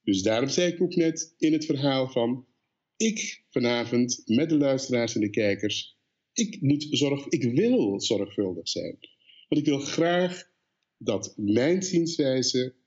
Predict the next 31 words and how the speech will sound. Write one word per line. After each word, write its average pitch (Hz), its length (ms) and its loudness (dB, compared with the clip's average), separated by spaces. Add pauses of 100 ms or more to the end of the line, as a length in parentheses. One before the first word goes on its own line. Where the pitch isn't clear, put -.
(160)
overkomt 131 600 0
bij 147 140 2
de 143 80 -2
ander, 127 400 -2 (420)
dat 113 140 0
de 139 100 -2
andere 110 640 2
haar, 107 400 0
zijn, 98 600 0 (400)
de 135 320 0
zienswijze 113 840 -2
overbrengen, 143 680 0 (380)
zodat 151 420 0
we 135 320 -2 (440)
in 135 180 0
contact 160 520 -4
kunnen 139 280 0
komen 127 320 2
met 113 140 -2
elkaar 107 400 0
en 123 120 0
dat 123 160 0
we 92 100 0
samen 156 880 0
een 113 100 0
nieuwe 113 180 4
werkelijkheid 101 600 0
creëren, 98 540 2 (340)
omdat 101 200 2
we 95 120 2
weten 185 640 0